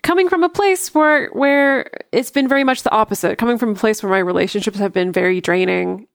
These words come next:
and very, um, depressing and bad and toxic and really unhealthy for me, and just realizing that it's like, it re-, it really doesn't have to be that way. You know, like,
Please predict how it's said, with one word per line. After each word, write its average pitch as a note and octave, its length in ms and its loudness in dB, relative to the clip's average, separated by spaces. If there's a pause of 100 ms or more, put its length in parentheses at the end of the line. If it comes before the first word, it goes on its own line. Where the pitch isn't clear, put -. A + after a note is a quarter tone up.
and F3+ 520 0 (600)
very, F#3 840 2
um, E3+ 540 -2 (1300)
depressing F#3+ 920 -2
and F3+ 760 -2 (200)
bad F3+ 360 0
and E3+ 160 -2
toxic F#3 640 -2
and F#3 160 -2
really F3 200 0
unhealthy A3 560 -2
for F#3 180 -6
me, F3+ 420 -2
and F#3+ 200 -2
just A3 180 -4
realizing G3+ 320 0
that F#3+ 100 0
it's - 100 -4
like, G3+ 100 -2
it G#3 100 0
re-, G3+ 160 0
it F3+ 80 -4
really A3 140 4
doesn't G3 200 -2
have F#3 200 -2
to - 60 -12
be F3+ 160 0
that - 220 -4
way. B2 300 -2 (560)
You G3 180 0
know, F3 480 0
like, F3 320 -2